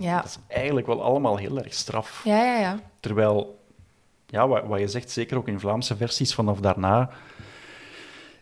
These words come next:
Speaker 2: Ik vind dat er in Vlaamse versies te vaak gewoon de B V-kaart wordt getrokken, maar
Speaker 1: Mhm.
Speaker 2: dat zijn niet noodzakelijk goede stemmen.
Speaker 1: Dat kan wel eens kloppen. Maar ik moet dus wel, ja,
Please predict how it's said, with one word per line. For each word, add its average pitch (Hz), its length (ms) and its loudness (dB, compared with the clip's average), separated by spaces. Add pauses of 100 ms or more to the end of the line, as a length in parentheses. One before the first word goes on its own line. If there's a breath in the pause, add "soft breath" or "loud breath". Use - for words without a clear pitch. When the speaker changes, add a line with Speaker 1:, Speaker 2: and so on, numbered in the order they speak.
(120)
Speaker 2:
Ik - 160 -6
vind 208 140 2
dat 180 100 4
er 139 80 6
in 135 120 6
Vlaamse 131 340 8
versies - 360 2
te 147 160 4
vaak 139 260 6
gewoon 123 300 2
de 117 100 2
B 98 60 0
V-kaart 104 640 2
wordt - 180 -6
getrokken, - 360 -4
maar 107 100 6
Speaker 1:
Mhm. 110 80 8
Speaker 2:
dat 101 100 6
zijn 120 140 12
niet 127 120 10
noodzakelijk 113 580 6
goede 101 180 2
stemmen. 98 480 -2 (520)
Speaker 1:
Dat 202 160 4
kan 220 160 12
wel 208 100 10
eens 185 140 4
kloppen. 196 340 4 (280 loud breath)
Maar 220 120 6
ik 208 80 4
moet 208 180 6
dus 196 140 2
wel, 208 440 6
ja, 180 380 4